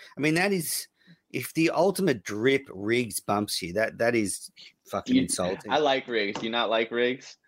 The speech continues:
Speaker 1: No, he's, he's a nice guy, but he's boring. Like, he's, he's just fucking so goddamn boring.
Speaker 2: I think that's, like, the number one requirement for being a golf guy. Is you just have to be, like, boring and not let
Speaker 1: Mm.
Speaker 2: your personality get in the way of the, uh,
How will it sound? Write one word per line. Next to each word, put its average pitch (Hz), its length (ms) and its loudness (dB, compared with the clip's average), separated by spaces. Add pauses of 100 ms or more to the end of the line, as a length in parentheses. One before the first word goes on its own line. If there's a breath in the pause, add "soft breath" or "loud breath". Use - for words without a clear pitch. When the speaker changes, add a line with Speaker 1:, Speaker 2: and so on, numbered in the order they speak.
(220 loud breath)
Speaker 1:
No, 311 120 0
he's, - 300 2
he's 165 220 -2
a 170 40 2
nice 220 220 2
guy, 147 180 2
but 110 80 0
he's 98 140 -2
boring. 113 560 2
Like, 87 160 -10
he's, 98 320 -4 (480 loud breath)
he's 104 180 -6
just - 420 -2
fucking 95 680 -4 (240)
so 123 500 2
goddamn 95 680 -2
boring. 101 520 -2 (240)
Speaker 2:
I 107 120 0
think 123 240 -4
that's, 117 300 0
like, 110 180 0
the 107 80 0
number 107 340 0
one 101 300 0
requirement 101 720 0
for 95 140 -4
being 95 260 0
a 92 60 0
golf 95 400 2
guy. 71 240 2
Is - 240 -14
you - 80 -10
just - 100 -14
have 92 200 2
to 92 60 -4
be, 92 140 0
like, 80 220 0 (100)
boring 92 440 2
and 87 140 -2
not 98 240 2
let 120 200 2
Speaker 1:
Mm. - 60 2
Speaker 2:
your 90 80 0
personality 98 840 0
get 90 160 0
in 101 60 -2
the 101 80 -2
way 98 240 4
of 95 180 0 (120)
the, 92 220 2
uh, 85 300 2